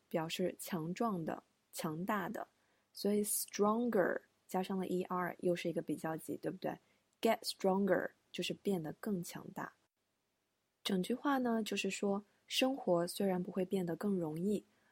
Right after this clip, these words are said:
但是我们会变得更强大。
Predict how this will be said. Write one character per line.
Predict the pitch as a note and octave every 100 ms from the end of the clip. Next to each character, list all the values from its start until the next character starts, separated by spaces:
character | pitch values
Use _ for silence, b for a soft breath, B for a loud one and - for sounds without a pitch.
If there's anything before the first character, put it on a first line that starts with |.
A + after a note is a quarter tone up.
| b
但 | - F#3
是 | F#3 - E3+
我 | - E3
们 | D3+ D3+
会 | F3 G#3
变 | F3 E3+
得 | D3+
更 | D#3 F3+ D#3
强 | - - -
大。 | - E3